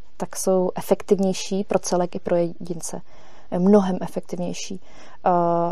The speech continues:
a, a vtip je taky v tom, že když jsou organizovány státem kolektivně, tak jsou, eh,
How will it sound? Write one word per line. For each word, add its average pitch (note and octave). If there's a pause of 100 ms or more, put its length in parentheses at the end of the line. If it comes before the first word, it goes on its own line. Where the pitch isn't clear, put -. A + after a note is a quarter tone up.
a, E3+
a E3+
vtip -
je F#3
taky F3+
v -
tom, F3+
že F3+
když E3+
jsou F#3+
organizovány F3+
státem E3+
kolektivně, E3+ (380)
tak -
jsou, F3
eh, -